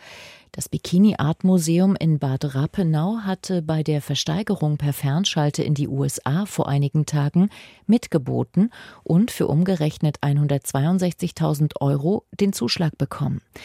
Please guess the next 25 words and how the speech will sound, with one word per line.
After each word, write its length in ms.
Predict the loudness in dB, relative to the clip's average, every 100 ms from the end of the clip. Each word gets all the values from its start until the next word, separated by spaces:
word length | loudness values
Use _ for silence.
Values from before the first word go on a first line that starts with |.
| -18 -18 -2
Man 160 | 0 2
plane 440 | 2 4 4 4
gemeinsam 640 | 2 0 0 0 2 2
mit 160 | 0 0
der 80 | -2
Star 420 | -2 -2 0 0
Wars 300 | 0 -2 -4
Clubszene 800 | -4 -6 -6 -8 0 2 4 2 0
einen, 340 | 0 2 0 -4
so 260 | -2 -2 0
wörtlich, 480 | 0 0 0 0 -2 -18 -16
spektakulären 1080 | -12 -6 -4 -2 -2 -2 0 2 2 2 0
Einzug, 600 | 0 -2 -2 -4 -8 -8 -2
wenn 140 | 0
der 100 | 0
goldene 400 | 0 0 2 0
Bikini 480 | 0 -2 2 2 4
nach 320 | 2 0 -2
Bad 320 | -4 -2 -2
Rappenau 460 | -4 -2 0 0 0
kommt, 360 | 0 0 0 -2 -20 -20 -2
kündigte 460 | 0 2 0 0
das 260 | 0 0 0
Museum 400 | 0 2 2 2
an. 300 | 2 2 0